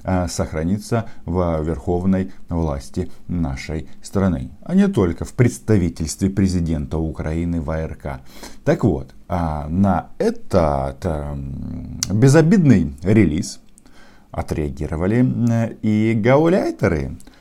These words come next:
что начали тут массово заявлять. Эм, давайте посмотрим, что пишет агентство Киселева. А, риа Новости. Так, глава украинской общины Крыма, а,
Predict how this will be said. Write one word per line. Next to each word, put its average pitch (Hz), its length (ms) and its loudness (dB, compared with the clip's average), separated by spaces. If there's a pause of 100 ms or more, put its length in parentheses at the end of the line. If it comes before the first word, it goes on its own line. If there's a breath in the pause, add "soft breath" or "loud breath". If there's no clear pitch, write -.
(120 loud breath)
что 156 600 4 (100)
начали 92 800 0
тут 110 340 -6
массово 98 720 0
заявлять. 120 560 -2 (760)
Эм, 90 420 -6 (560 loud breath)
давайте 101 420 2
посмотрим, 87 460 -2
что - 180 -6
пишет - 320 -6
агентство 87 540 -2
Киселева. 85 720 -2 (1300 soft breath)
А, 87 240 0
риа 90 260 2
Новости. 82 720 -2 (120)
Так, 110 580 6
глава 107 400 8
украинской 110 500 2
общины 104 420 0
Крыма, 110 640 4 (280 loud breath)
а, 95 420 6